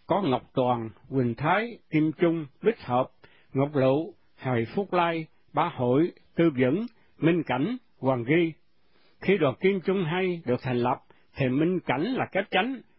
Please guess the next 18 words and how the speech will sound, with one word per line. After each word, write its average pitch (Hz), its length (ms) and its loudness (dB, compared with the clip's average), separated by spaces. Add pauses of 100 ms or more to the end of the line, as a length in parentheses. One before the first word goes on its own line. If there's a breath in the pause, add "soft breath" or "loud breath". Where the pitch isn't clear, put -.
(140)
Đoàn 131 160 -2
Kim 160 220 0
Trung 160 200 0
hai 170 300 -2 (460)
có 190 180 -2
các - 200 -2
nghệ 127 140 2 (100)
sĩ 185 240 2
Hùng 135 240 0
Cường, 131 340 2 (220)
Kim 180 220 2
Nguyên, 170 340 4 (120)
Lệ 131 280 0
Thủy, 165 340 2 (220 soft breath)
Diệu 151 240 4
Hiền, 131 340 0 (300 soft breath)
Văn 170 200 0
Hường, 127 360 0